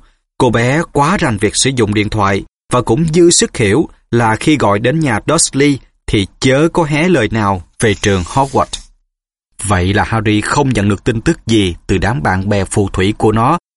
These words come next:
suốt năm tuần lễ đầu của kỳ nghỉ. Mùa hè này, hóa ra cũng tệ hại y như mùa hè năm trước.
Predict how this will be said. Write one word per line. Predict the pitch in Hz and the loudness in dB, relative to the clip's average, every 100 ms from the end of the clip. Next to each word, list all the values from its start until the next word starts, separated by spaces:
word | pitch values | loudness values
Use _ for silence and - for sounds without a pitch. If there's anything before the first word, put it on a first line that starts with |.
| - | -2
suốt | 147 156 185 135 | 2 4 2 0
năm | 135 151 160 - | 0 2 2 2
tuần | 113 90 | 0 0
lễ | 90 87 156 - | 0 0 -2 -2
đầu | 117 104 90 92 | 0 0 -2 -4
của | 113 | -4
kỳ | - 104 | -2 -2
nghỉ. | 85 90 143 - _ _ _ _ _ _ _ _ _ _ _ _ - | 0 -2 -2 -8 _ _ _ _ _ _ _ _ _ _ _ _ 0
Mùa | 113 95 | 2 2
hè | 101 98 | 2 0
này, | 101 95 87 - _ _ _ _ _ - | 0 0 -2 -8 _ _ _ _ _ -4
hóa | 120 147 | 0 0
ra | 143 135 117 | 0 0 0
cũng | - 117 | -2 -2
tệ | - 104 101 | 0 -2 0
hại | 104 92 92 - | 0 -2 -2 0
y | 147 | 0
như | 139 143 | 2 2
mùa | 131 95 | 2 0
hè | 90 92 | -2 -2
năm | 104 117 - | 0 -2 2
trước. | 151 196 | 2 0